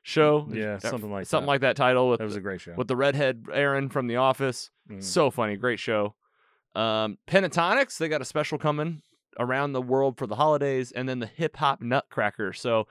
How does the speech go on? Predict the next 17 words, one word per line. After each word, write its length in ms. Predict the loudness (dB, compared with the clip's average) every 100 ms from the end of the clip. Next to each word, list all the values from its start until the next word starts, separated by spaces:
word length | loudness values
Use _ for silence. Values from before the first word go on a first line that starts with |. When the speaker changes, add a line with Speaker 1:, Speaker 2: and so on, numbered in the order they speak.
| -10 -14 -2
Speaker 1:
hey, 120 | 0
you 340 | 0 -2 -4
people 720 | -2 -6 -2 2 2 2 0 0
that 160 | 0
have 180 | 0 -2
been 220 | -4 -2
missing 580 | -2 -2 -4 -4 -4 -6
the 100 | -8
holiday 800 | -10 -2 -2 0 0 -2 -2 -6 -8 _ _ _ -8
musical 760 | -4 -2 -4 -4 0 2 0
specials, 720 | -4 -2 0 2 2 2 0 -6 _ _ _
like, 160 | -4 2
they're 140 | 4
back. 500 | 6 6 4 -2 -20 _
Speaker 2:
Disney's 380 | -14 -10 -10 -10
got 260 | -10 -8
'em. 180 | -10 -14